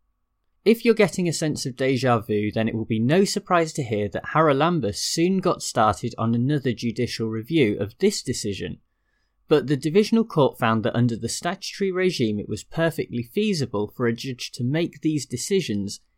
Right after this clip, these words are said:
in the light of material that could not be disclosed because of the public interest immunity. As the case made its way to the Supreme Court, the questions were about the statutory regime, but also more precisely,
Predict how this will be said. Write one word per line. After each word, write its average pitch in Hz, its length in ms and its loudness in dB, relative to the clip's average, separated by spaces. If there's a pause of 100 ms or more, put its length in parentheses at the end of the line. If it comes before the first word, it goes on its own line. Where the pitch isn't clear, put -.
(120)
in 139 140 2
the 139 80 4
light 156 280 4
of 139 140 -4
material 127 640 2
that - 240 -10
could 196 280 2
not 160 240 0
be 139 200 -2
disclosed 117 800 -2 (400)
because 147 400 -4
of 135 160 -2
the 127 80 -6
public 120 440 -8
interest 101 460 -8
immunity. 120 720 -2 (760)
As 113 180 -2
the 123 80 -4
case 147 360 -2
made 139 180 0
its 113 140 -2
way 135 180 0
to 123 120 -8
the 120 100 -4
Supreme 104 480 -4
Court, 170 420 -2 (280)
the 131 80 -8
questions 175 520 -2
were 135 140 2
about 123 280 0
the 120 60 -8
statutory - 640 -6
regime, 110 640 -2 (580)
but 151 120 2
also 190 420 4
more 147 260 0
precisely, - 920 -2